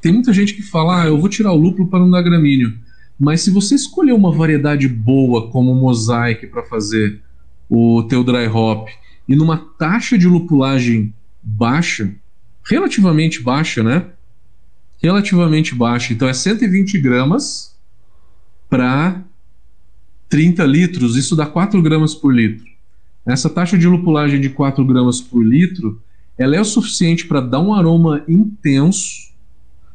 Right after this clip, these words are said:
dar um aroma realmente intenso. O mosaic, ele tem,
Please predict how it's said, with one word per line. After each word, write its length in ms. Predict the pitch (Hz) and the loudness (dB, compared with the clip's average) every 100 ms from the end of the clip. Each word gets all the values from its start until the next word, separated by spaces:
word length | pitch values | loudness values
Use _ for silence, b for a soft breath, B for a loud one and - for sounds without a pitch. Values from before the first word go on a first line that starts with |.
| - - | -20 -4
dar 180 | 120 123 | 0 2
um 140 | 160 | 2
aroma 340 | 170 147 151 135 | 2 2 2 0
realmente 540 | 139 151 139 147 143 | 0 2 0 0 -2
intenso. 680 | 131 127 117 139 - - - - - - | -2 0 0 -2 -4 -12 -18 -20 -20 -6
O 80 | 160 | 2
mosaic, 800 | 185 202 147 131 135 180 214 - | 2 4 0 0 -2 0 -2 0
ele 160 | 151 156 | 0 0
tem, 560 | 151 165 165 123 104 | 0 0 2 0 -2